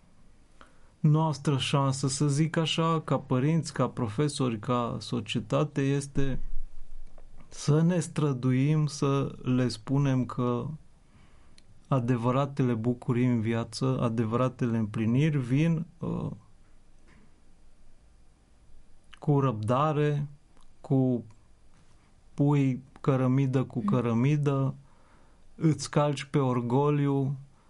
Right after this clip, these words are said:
Speaker 1: construiești, lași de la tine, pentru că altfel, uh, această secreție de dopamină și această dependență de stimuli care vin din afară, uh, nu are cum să înlocuiască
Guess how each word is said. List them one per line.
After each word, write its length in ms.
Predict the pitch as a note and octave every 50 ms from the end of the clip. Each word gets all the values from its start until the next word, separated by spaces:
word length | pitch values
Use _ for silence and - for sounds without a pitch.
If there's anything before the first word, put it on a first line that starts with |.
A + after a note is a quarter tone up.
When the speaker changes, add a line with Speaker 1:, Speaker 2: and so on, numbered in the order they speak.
| - - - - - - - - -
Speaker 1:
construiești, 1120 | - - C#3+ C#3 C3 - - - - B2+ B2+ B2+ C3+ D3+ D#3+ D#3 D3+ - - - - - - - - - - -
lași 440 | - C3 C3+ C#3+ C#3+ C#3+ C#3 A#2 A#2+
de 140 | A#2+ C#3 C3
la 180 | B2 B2+ B2
tine, 640 | G#2 - D3 C#3+ D3 D3 C#3+ C3+ C3+ C3+ C3 C3+ C3 - - - - - - - -
pentru 340 | C#3+ C#3 C3+ C3 C#3 C3+
că 140 | B2+ - C#3+
altfel, 600 | C#3 D#3 F3+ F#3 F3+ - F3+ F3+ F3+ F3 D#3+ E3+ - -
uh, 420 | - C#3 C#3 C#3 C#3 C#3 C3+ B2+ B2+ C3 C3 C3 - - - _ - - - - - - - _ _ - - _ -
această 500 | - - - - E3 E3 D#3+ - - D3+
secreție 600 | - - C#3+ B2+ - C#3 D3+ D#3 - - - C3+
de 100 | C3 B2
dopamină 680 | A2+ A#2+ B2 G#2+ - C3 A#2+ A#2+ B2+ C#3 D3 D3 C#3
și 120 | C3 - B2+
această 400 | A2+ G2+ - C#3 C3+ C3+ - C#3
dependență 760 | B2+ A#2+ B2 - - A#2+ A#2 A#2+ B2+ C3+ C#3+ C#3+ - - C3+
de 180 | A#2 A#2 A#2
stimuli 640 | A2 G#2+ - - - C3 C3 C3+ C3 B2 A#2+ A2 G#2
care 280 | - B2 A#2 A2+ A#2
vin 460 | A2+ G#2+ G#2+ B2+ C3 C3 C3 B2 A#2 -
din 340 | - C3+ A#2+ B2 A#2+ A#2+ A#2+
afară, 720 | A#2 A2+ G#2 G#2+ - B2 B2+ C#3+ C#3 D3 D#3 D#3 D3 - - - - -
uh, 420 | - B2 B2 B2 B2+ B2 B2 B2 - - - - - - - - - - - - - - - - -
nu 340 | C#3+ C#3 D3+ D#3+ E3 D#3
are 200 | C#3+ C3+ B2 B2
cum 220 | G#2 - - B2+ B2
să 160 | G#2+ G#2+ C3
înlocuiască 1120 | B2+ A#2+ A#2 A#2 A2 G#2 - C3 B2 A#2+ A#2 G#2+ G#2+ - - B2 A#2 A#2 A2+ A2+ A2+ B2